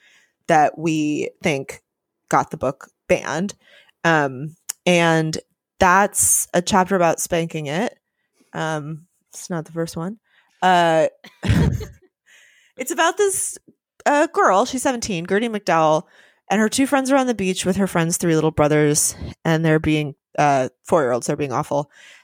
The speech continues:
Uh, Gertie is spacing out. She's having daydreams about boys, like you do. And then Bloom is nearby leering. There's a point where one of them asks him for the time. So we get this, like,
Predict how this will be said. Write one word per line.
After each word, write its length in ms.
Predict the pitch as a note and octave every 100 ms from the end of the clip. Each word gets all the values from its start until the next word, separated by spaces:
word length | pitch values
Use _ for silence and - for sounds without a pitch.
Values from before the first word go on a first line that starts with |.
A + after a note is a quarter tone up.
| _ -
Uh, 420 | D#3+ D3+ D3 D3+ _ _ _ - - -
Gertie 260 | G#3 B3
is 300 | A3 F#3+ - _ _ _ _ -
spacing 440 | - G#3 G3+ A#3 A3
out. 460 | A3 A3+ A3+ G#3
She's 180 | - F#3+
having 300 | G#3+ F3+ F3
daydreams 420 | E3+ E3 E3 D#3
about 300 | D3+ D3 C3
boys, 560 | C4 B3 A#3 A3+ A3 G#3+
like 220 | E3+ E3+
you 120 | D3+
do. 640 | D#3 - B3 A#3 A3+ G#3+ A3 - - - _ -
And 180 | F#3 F#3
then 500 | E3+ D#3+ D3+ A2 - _ _ _ _ -
Bloom 400 | G#3 B3+ C4 A#3
is 180 | F#3+ -
nearby 420 | F#3 E3+ E3+ D#3
leering. 420 | D3+ D#3 C#3+ B2
There's 180 | G3 G#3
a 60 | G#3
point 260 | C4 B3
where 180 | F#3 D#3 C3
one 140 | F#3 F3
of 80 |
them 100 | F3+
asks 260 | F3+ E3+ -
him 80 | F3+
for 140 | F3
the 80 | D#3+
time. 480 | - D#3+ D3+ D3+ D3
So 180 | - E3
we 100 | E3
get 240 | E3+ E3
this, 200 | D#3 -
like, 300 | C3 B2 -